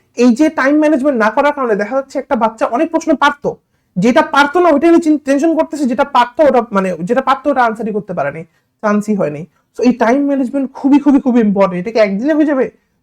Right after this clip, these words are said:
দুই দিনে হয়ে যাবে? পাঁচ দিনে হয়ে যাবে? না, সময় লাগবে। মোটামুটি এক মাস তুমি যখন একই ধাঁচে প্র্যাকটিস করতে থাকবা, তখন কিন্তু এটা অবশ্যই তোমার মধ্যে, মানে, প্রতিফলিত হবে। তবে এটা তোমাকে মাথায় নিয়ে কাজটা করতে হবে যে আমি এইভাবেই আগাবো। আচ্ছা, দুই নাম্বার কথা,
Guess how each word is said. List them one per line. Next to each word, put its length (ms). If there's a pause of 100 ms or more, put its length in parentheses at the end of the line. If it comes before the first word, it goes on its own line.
দুই 140
দিনে 180
হয়ে 140
যাবে? 200
পাঁচ 220
দিনে 220
হয়ে 120
যাবে? 160
না, 220 (200)
সময় 320
লাগবে। 320
মোটামুটি 340
এক 160
মাস 160
তুমি 160
যখন 180 (260)
একই 520
ধাঁচে 320
প্র্যাকটিস 360
করতে 220
থাকবা, 280
তখন 260
কিন্তু 180
এটা 80
অবশ্যই 520
তোমার 240
মধ্যে, 340 (320)
মানে, 280
প্রতিফলিত 480
হবে। 260
তবে 220
এটা 220
তোমাকে 380 (260)
মাথায় 380
নিয়ে 280
কাজটা 300
করতে 280
হবে 120
যে 80
আমি 160
এইভাবেই 400
আগাবো। 280 (220)
আচ্ছা, 260 (840)
দুই 180
নাম্বার 280
কথা, 300